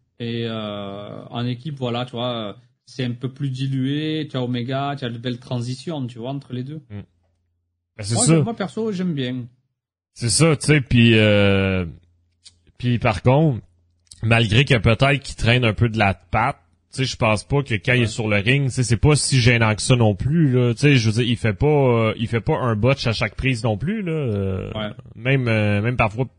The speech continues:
Speaker 2: souvent par match, il va en faire zéro, là. Je veux dire, c'est pas, c'est pas non plus, euh, gênant, là.
Speaker 1: Mm.
Speaker 2: Euh, puis Biggs, il dit, euh, « Vous avez vu sa shape actuelle ? » Ben, c'est vrai que présentement,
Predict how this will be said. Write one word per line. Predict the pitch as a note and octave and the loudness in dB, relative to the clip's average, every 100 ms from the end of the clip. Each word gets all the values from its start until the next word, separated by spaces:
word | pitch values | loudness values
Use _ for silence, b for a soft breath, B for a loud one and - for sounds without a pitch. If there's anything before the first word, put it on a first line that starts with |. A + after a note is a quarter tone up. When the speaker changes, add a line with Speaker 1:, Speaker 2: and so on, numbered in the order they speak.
| _ - | _ -16
Speaker 2:
souvent | - A2+ A#2+ C#3 | -4 0 2 2
par | G#2+ G2+ | -2 -2
match, | A#2 C#3 - | -2 -2 0
il | |
va | G#2 | 0
en | G2+ | 0
faire | A#2 G#2+ | 0 0
zéro, | G2 G2+ D3 G3+ C#3 | -2 -2 -2 -4 -6
là. | C3 | -8
Je | G#2 | -8
veux | |
dire, | G2+ | -10
c'est | F#2+ F#2+ | -10 -8
pas, | A#2+ C3+ A#2 G#2+ | -4 -2 -2 -2
c'est | G#2 | -8
pas | A#2 B2 | -10 -6
non | G#2 | -6
plus, | G#2 B2 A2 | -4 -2 0
euh, | |
gênant, | F#2+ F#2+ G2+ F3+ C3 | 0 -2 -4 -8 -8
là. | B2 | -8
Speaker 1:
Mm. | C3 - _ _ _ _ _ _ _ _ - | -8 -10 _ _ _ _ _ _ _ _ -12
Speaker 2:
Euh, | G2 F#2 F2+ F2+ F2 | -8 -6 -6 -8 -10
puis | A2 | -8
Biggs, | G2+ C3 C3 A#2+ | 0 2 2 -2
il | |
dit, | G#2+ C#3 | -4 0
euh, « | C3 | 0
Vous | G#2 A2+ | 0 -2
avez | A2+ | -2
vu | G#2+ C3 | -4 -4
sa | C#3+ A2 | -2 -2
shape | - C3 B2 | 0 -2 0
actuelle ? » | A2 - A#2 C3+ C#3+ | -4 -4 -2 0 2
Ben, | A2 | 0
c'est | - A#2 | 0 2
vrai | D#3 | 2
que | D#3 A2 | 4 4
présentement, | - C3+ C3 A#2 A#2+ A2+ - A2+ A#2 B2+ | 4 2 2 4 2 2 -2 0 2 2